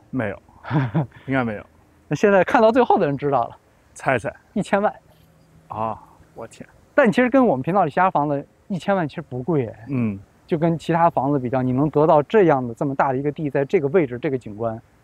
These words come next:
Speaker 1: 咱拍一千万的房子也不少了。
Speaker 2: 没有任何一个一千万，我觉得能和这个比。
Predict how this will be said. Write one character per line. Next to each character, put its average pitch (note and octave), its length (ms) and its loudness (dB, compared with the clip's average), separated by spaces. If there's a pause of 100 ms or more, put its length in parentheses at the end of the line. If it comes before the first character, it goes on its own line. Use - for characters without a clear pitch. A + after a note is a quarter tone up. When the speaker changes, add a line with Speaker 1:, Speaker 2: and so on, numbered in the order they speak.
(180)
Speaker 1:
咱 C#3+ 280 -2
拍 E3+ 200 0
一 E3 80 4
千 E3 220 0
万 D#3+ 100 2
的 C#3+ 80 0
房 A#2+ 300 -2
子 B2+ 260 0
也 A2 300 0 (100)
不 C#3 120 -6
少 - 160 -8 (160)
了。 - 80 -20 (600)
Speaker 2:
没 D3 220 2
有 A3+ 120 6
任 G#3+ 140 4
何 E3 140 4
一 D#3+ 120 0
个 E3 100 2
一 D3+ 80 0
千 D#3 160 -2
万， D3 120 2
我 B2 140 -4
觉 C3 80 -4
得 C#3 60 -2
能 C#3+ 160 -4
和 D3 140 -4
这 D3+ 120 -4
个 B2 80 -4
比。 - 100 -18